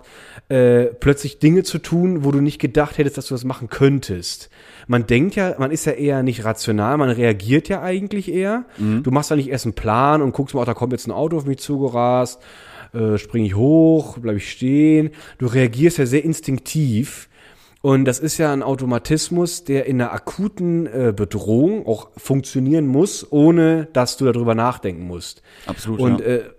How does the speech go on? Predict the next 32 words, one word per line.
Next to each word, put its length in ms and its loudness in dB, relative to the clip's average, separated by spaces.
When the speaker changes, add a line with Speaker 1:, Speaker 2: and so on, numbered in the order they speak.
Speaker 1:
genau, 320 2
und 140 0
wenn 140 2
dir 100 2
jetzt 200 0
eine 100 -2
akute 360 -4
Bedrohung 380 -2
keine 320 -2
Angst 300 -6
machen 320 -2
würdest 800 4
oder 240 2
würde, 400 4
dann 140 0
würdest 300 2
du 40 2
ja 140 6
in 160 2
eine, 120 4
in 120 0
die 80 -2
Gefahr 320 -2
laufen, 380 2
dich 120 -6
zu 120 -6
verletzen 560 -2
oder 120 -4
vielleicht 280 -4
sogar 200 -4
zu 140 -12
sterben. 680 -2